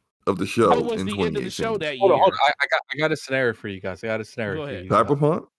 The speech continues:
Speaker 2: Yes,
Speaker 3: In, like, the
Speaker 2: Cyberpunk,
Speaker 3: middle,
Speaker 2: yeah.
Speaker 3: in, like, the middle of the show,
Speaker 2: Mm-hmm.
Speaker 3: they show Mortal Kombat twelve.
Speaker 2: Which is in
Speaker 3: And then the end of
Speaker 2: development.
Speaker 3: the show, Phil Spencer comes out and says,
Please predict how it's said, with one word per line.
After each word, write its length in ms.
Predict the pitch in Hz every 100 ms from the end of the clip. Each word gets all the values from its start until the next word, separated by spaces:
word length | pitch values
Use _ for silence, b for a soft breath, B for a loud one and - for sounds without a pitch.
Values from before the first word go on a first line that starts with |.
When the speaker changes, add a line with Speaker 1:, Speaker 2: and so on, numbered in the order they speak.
| _ _ _
Speaker 2:
Yes, 100 | 123
Speaker 3:
In, 40 | 117
like, 260 | 117 117
the 100 | -
Speaker 2:
Cyberpunk, 120 | 107 107
Speaker 3:
middle, 460 | 135 165 127 101
Speaker 2:
yeah. 80 | 87 98 _ _ _ _ _ _ _ _ -
Speaker 3:
in, 80 | 123
like, 200 | 120 113
the 100 | 110
middle 380 | 107 143 123 104
of 60 |
the 60 | -
show, 420 | - 110 95 101 _ -
Speaker 2:
Mm-hmm. 220 | 143 151 196 _
Speaker 3:
they 80 | 131
show 260 | 113 - 117 -
Mortal 200 | 110 104
Kombat 400 | 117 107 95 90
twelve. 360 | - 104 113 - _ _ _ _ _ _ _ _ _ _ _
Speaker 2:
Which 200 | 143 151
is 120 | 147
in 60 | 120
Speaker 3:
And 80 | 117
then 100 | 120
the 60 | 117
end 80 | 123
of 60 |
Speaker 2:
development. 260 | 120 117 -
Speaker 3:
the 120 | - -
show, 260 | 107 104 - _ _ _ _ _ _
Phil 280 | 147 139 123
Spencer 420 | - 143 131 123
comes 260 | 131 117 113
out 220 | 127 123
and 100 | 110
says, 320 | - 110 98